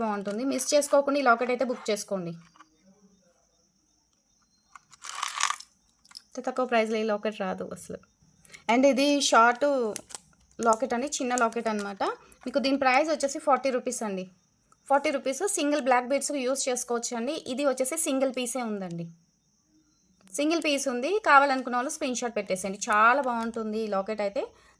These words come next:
సింపుల్గా మంచి లుక్ ఉంటుందండి వేసుకుంటే మాత్రం. ఈ లాకెట్ కూడా బాగుంటుందండి. ఇది మీకు already నేను చాలాసార్లు అయితే చూపించాను. వన్ ఫిఫ్టీ లాకెట్ అండి ఇది. మీకు ఇవాళ వీడియోలో నైంటీ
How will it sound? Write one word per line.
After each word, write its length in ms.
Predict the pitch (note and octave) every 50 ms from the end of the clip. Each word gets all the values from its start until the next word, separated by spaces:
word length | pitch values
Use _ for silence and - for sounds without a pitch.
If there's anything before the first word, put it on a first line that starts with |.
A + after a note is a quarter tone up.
| - - -
సింపుల్గా 680 | - A#3+ B3+ C4+ D4+ E4 E4 - D4 C#4+ C#4+ D4 D#4+ D#4 C#4
మంచి 320 | - - - C4 - - E4+ D4+
లుక్ 200 | C#4 C#4 - - D4+ C#4+
ఉంటుందండి 520 | C4+ C4+ B3 A#3 A3 G#3+ G3+ G3 F#3+ F#3+ F#3 - - G3+
వేసుకుంటే 460 | G3+ G#3 - - - G#3+ G3 G3 F#3+ F#3 F3
మాత్రం. 280 | F3 F3 F3+ E3+ E3+ E3+ - - _ _ _ _ _ _ _ _ _ _ _ _ _ _ _ _ _ _ _ _ _ _ _ _ _ _ _ _ _ _ _ _ _ _ _ _ _ _ _ _ _ _ _ _ _ _ _ _ _ _ _ _ _ _ _ _ _ _ _ _ -
ఈ 100 | - C#4 D4 D4
లాకెట్ 260 | C#4+ C#4+ D4+ - - -
కూడా 120 | C4+ C#4 A#3 A#3
బాగుంటుందండి. 600 | A3 A3 A#3 A#3 A#3+ G#3+ A3+ G#3+ G#3 G#3+ C#4 E4+ F4
ఇది 100 | C4+ C4 B3
మీకు 120 | A#3+ A#3 A#3 G#3
already 220 | G#3 A3+ A#3+ C4+ C4
నేను 140 | A#3 A3+ A3 A#3
చాలాసార్లు 440 | A3 G#3 A3+ - B3 A3+ A3+ A3 G#3+
అయితే 160 | G#3+ G#3+ B3+ B3 -
చూపించాను. 400 | A#3 A3+ A#3+ A#3 - A3+ A3+ C4+ C4
వన్ 100 | A#3 A#3+ A#3 B3
ఫిఫ్టీ 220 | A#3+ - C4+ A#3+ G#3+ G#3
లాకెట్ 260 | G#3+ A#3+ C4 C4 B3 A3+
అండి 120 | G#3 G3+ G3 G3
ఇది. 100 | C#4+ G#4+ - - - - - - - - C4
మీకు 160 | C4+ - C4+ C4 B3
ఇవాళ 160 | A#3+ A#3 A#3+ A#3+ A#3 A#3+
వీడియోలో 280 | B3 C4+ C4+ C4 D4 D#4+ C#4
నైంటీ 200 | A#3 B3 B3+ C4+